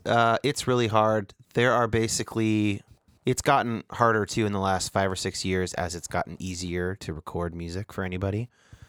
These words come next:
But basically, you know, you can try out, you can offer to try out with music houses. They will sometimes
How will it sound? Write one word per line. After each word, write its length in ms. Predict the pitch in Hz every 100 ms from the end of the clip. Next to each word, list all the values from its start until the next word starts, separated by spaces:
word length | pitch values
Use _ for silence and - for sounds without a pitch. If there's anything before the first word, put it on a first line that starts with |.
| _ _ -
But 280 | 143 135
basically, 720 | 135 160 175 190 - 156 156 147 - _ _ - _ - _ _ _ _ _ _ - - - _
you 120 | 143
know, 80 | 143
you 160 | 143 151
can 180 | - 156
try 420 | - 131 127 127
out, 240 | 123 123
you 80 | 120
can 160 | - 117
offer 320 | 107 113 120
to 80 | 110
try 300 | - 107 107
out 140 | 107
with 140 | 107 101
music 440 | 110 107 107 117
houses. 640 | 117 107 110 117 117 117 107
They 280 | 101 98 98
will 360 | 95 92 90
sometimes 720 | 87 98 - 95 90 90 87